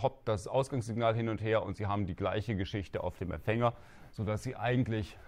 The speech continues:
hier von da nach da von dem Hopping gar nichts mehr merken. So. Auf der linken Seite,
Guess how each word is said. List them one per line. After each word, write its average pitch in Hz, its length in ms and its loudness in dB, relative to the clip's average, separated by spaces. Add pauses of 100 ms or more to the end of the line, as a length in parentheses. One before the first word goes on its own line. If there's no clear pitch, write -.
(160)
hier 139 460 6 (420)
von 87 240 -2
da 123 400 4 (300)
nach 92 140 -6
da 90 280 2
von 101 160 -2
dem 87 140 -2
Hopping 95 280 -2
gar 82 120 -2
nichts 85 160 -6
mehr 78 100 -4
merken. 76 340 -4 (2750)
So. 120 380 8 (4000)
Auf 110 120 -4
der 113 100 2
linken 175 300 4
Seite, 170 560 4